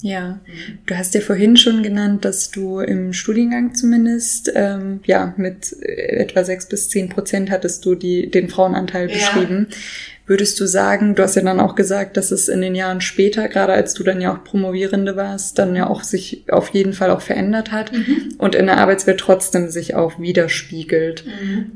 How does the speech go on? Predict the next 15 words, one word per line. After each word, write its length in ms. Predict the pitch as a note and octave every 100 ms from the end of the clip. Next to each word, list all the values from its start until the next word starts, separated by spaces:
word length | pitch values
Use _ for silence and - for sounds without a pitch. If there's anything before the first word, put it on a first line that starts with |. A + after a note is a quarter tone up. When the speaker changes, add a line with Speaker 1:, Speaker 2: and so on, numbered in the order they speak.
| -
Speaker 1:
Was, 420 | F#3+ F#3 - -
ähm, 600 | - F#3 F#3 F3 F3+ F3+ -
würdest 360 | F#3 F#3+ F3+
du 80 | F#3+
sagen, 800 | F#3+ F#3 G3 F#3 F#3 F#3 F#3 F#3 - _ _ _ _ - _ _
könnte 920 | - G3+ G3 G3+ F#3+ F#3 F#3 G3 - - _ _ -
noch 280 | F#3+ F#3+
dazu 320 | - F#3+ F#3+ F#3
beitragen, 720 | F#3 F#3 - F#3+ F3+ F3+ F3+
dass 140 | F3+
es 140 | F#3 -
sich 160 | F#3
dann 180 | F#3 F3+
doch 140 | F3+
verändert? 800 | - - G3 F#3+ F3+ F3 - -